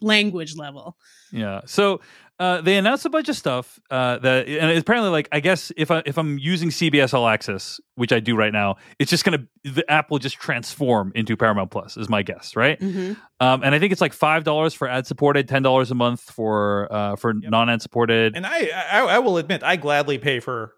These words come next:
Speaker 3: ad, like, ad-free C B S All Access based
Speaker 1: Same.
Speaker 3: on all the stuff I watch. Yeah.
Speaker 1: Same.
Speaker 3: So
Speaker 2: Okay,
Speaker 3: I
Speaker 2: so
Speaker 3: guess
Speaker 2: all
Speaker 3: I'll
Speaker 2: three
Speaker 3: just
Speaker 2: of
Speaker 3: be
Speaker 2: us,
Speaker 3: in it.
Speaker 2: despite,
Speaker 3: Yeah.
Speaker 2: despite us hating on it, <laughs> we're all subscribed in some way or another.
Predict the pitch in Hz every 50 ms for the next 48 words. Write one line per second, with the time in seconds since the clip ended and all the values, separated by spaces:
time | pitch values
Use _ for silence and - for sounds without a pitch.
0 | - 151 139 139 139 139 135 104 147 143 127 - - 156 147 151 151 147 - -
1 | 143 139 135 131 123 120 - 147 135 131 120 110 - 123 - - - - - -
2 | - - - - - 135 - 160 156 170 190 185 139 131 135 135 143 143 135 135
3 | 127 - - 127 - 117 117 120 - - - - - - - 117 101 92 - -
4 | - 180 180 160 127 120 117 117 269 330 370 - 339 349 269 - 262 220 180 202
5 | - 175 214 254 - 175 214 254 277 247 170 196 190 185 190 156 113 165 - -
6 | 220 226 208 - - 170 151 104 - _ - 143 156 147 - - 208 214 165 175
7 | 180 - - 165 175 190 180 143 123 113 110 120 117 110 _ _ _ - - -
8 | - - - - _ _ _ _ _ _ _ _ - - - - - 143 156 160
9 | 156 170 160 - 143 - - - 160 151 143 110 113 113 - 143 127 120 117 110
10 | 104 104 117 151 143 107 98 101